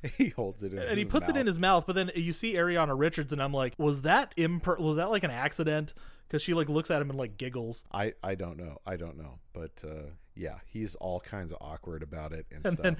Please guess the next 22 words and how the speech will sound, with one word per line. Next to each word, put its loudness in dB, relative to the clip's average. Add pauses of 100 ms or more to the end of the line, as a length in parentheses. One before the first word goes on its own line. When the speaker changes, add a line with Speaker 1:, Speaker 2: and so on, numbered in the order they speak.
(140)
Speaker 2:
he 4
gets 4
it 2
out 4
of 0
the 2
box 0
finally, 0 (260)
and 0
the 2
principal's 0
like, 0 (380)
"You -2
can -2 (140)
go 2
ahead 2
and -4 (180)
pin -2
that 4
on -2
Melissa 0
now." -6